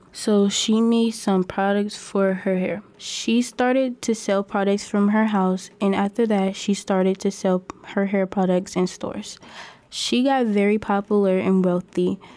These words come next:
Now in the world, we have more beauty products, and we can also go to the store to get hair products for Black girls. Madam C J Walker inspired me because she made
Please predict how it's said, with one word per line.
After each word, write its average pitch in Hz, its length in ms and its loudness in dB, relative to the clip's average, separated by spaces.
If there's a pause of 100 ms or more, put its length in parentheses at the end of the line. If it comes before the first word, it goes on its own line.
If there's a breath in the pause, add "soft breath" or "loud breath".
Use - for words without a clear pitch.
(200 loud breath)
Now 202 460 2
in 262 200 2
the 269 100 2
world, 196 580 2
we 196 140 2
have 190 420 0
more 185 460 2 (640)
beauty 196 300 2
products, 180 640 -2 (100)
and 190 220 2
we 190 140 2
can 208 260 0
also 190 380 -2
go 190 160 0
to 190 60 0
the 190 120 2
store 185 340 0
to 190 140 -4
get 185 320 0 (220 loud breath)
hair 190 180 -4
products 185 420 -2
for 185 120 -2
Black 185 320 -6
girls. - 360 -10 (240)
Madam 220 380 2
C 277 220 2
J 294 160 4
Walker 214 400 2
inspired 196 460 0
me 185 200 2
because 185 460 0
she - 440 -2
made 196 340 2